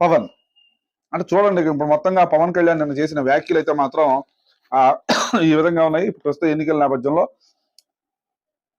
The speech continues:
అదేవిధంగా కాంగ్రెస్ పాంచ్ పటాకా అంటూ ఇంటింటికి గ్యారంటీ పేరుతో ఐదు న్యాయాలు, ఇరవై ఐదు హామీలతో మేనిఫెస్టోని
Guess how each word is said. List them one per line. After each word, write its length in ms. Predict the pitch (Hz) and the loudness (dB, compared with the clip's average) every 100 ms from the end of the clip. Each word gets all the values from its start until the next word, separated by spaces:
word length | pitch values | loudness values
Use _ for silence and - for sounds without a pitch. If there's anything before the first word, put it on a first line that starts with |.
| _ _ 135 | _ _ 0
అదేవిధంగా 800 | 190 226 220 214 175 185 196 - _ _ _ _ _ _ | 2 4 4 4 6 4 2 -6 _ _ _ _ _ _
కాంగ్రెస్ 600 | 160 190 214 208 214 214 - | 2 4 4 2 2 0 -2
పాంచ్ 320 | 165 185 196 - | 2 2 2 -2
పటాకా 540 | 170 170 165 151 156 - _ _ _ _ _ - | 0 2 2 4 2 2 _ _ _ _ _ -6
అంటూ 420 | 147 180 185 151 | -2 0 2 2
ఇంటింటికి 440 | 160 175 185 180 185 | 0 0 -2 -2 -2
గ్యారంటీ 380 | 147 165 175 175 | 2 2 0 0
పేరుతో 640 | 170 165 170 143 147 165 _ _ _ - 135 | 0 0 2 2 2 0 _ _ _ -2 2
ఐదు 280 | 175 214 | 2 2
న్యాయాలు, 760 | 226 190 160 165 175 185 185 208 | 0 0 0 2 4 6 4 4
ఇరవై 240 | 208 165 165 | 2 2 2
ఐదు 260 | 165 160 | 2 0
హామీలతో 520 | 147 143 175 185 170 196 | 0 0 2 0 0 -2
మేనిఫెస్టోని 840 | 143 151 190 180 165 165 165 | 0 -2 0 -2 -2 -2 -4